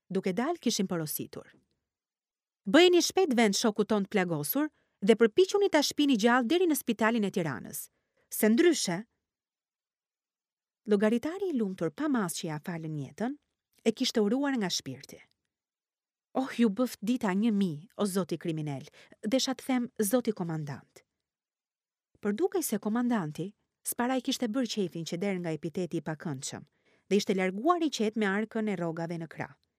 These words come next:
Kurse autoambulanca me pasagerët e vet shëndoshe mirë, kishte marrë rrugën e kthimit.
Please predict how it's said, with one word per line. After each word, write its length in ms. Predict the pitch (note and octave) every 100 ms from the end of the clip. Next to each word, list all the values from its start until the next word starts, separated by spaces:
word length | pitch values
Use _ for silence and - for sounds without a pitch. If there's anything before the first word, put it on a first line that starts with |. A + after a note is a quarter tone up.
| _ _ _ _ _
Kurse 320 | - D4 - F3+
autoambulanca 720 | E3 A3 C#4+ E4 F#4 F4+ F4+
me 100 | C#4+
pasagerët 600 | A3+ A3 G3 G#3+ G3 G3
e 60 |
vet 220 | F#3+ C#4 -
shëndoshe 540 | - F#3+ F3 F3 F3
mirë, 260 | A3 F4 G4+
kishte 260 | B3+ -
marrë 260 | F3+ F#3+ D#3
rrugën 220 | D#3 E3
e 40 | D#3+
kthimit. 560 | - - - _ _